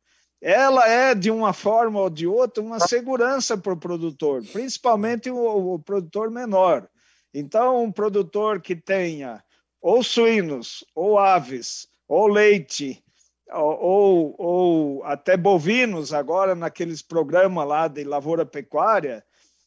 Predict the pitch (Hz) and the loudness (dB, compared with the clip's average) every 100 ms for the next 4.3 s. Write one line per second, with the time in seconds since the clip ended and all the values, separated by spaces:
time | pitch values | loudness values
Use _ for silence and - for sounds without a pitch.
0 | _ - 156 156 160 160 151 160 156 170 | _ -10 0 2 4 2 0 -4 -4 0
1 | 190 - 202 254 254 - - 127 - 160 | 0 2 4 6 4 0 -4 -8 -6 -4
2 | 165 196 196 175 170 160 151 160 165 156 | -2 -2 -2 -2 0 -2 -2 -4 -4 -4
3 | 147 160 160 139 - 135 147 226 185 - | -2 -2 -4 -10 -18 -18 -6 0 0 -2
4 | - 147 190 | -8 -12 -12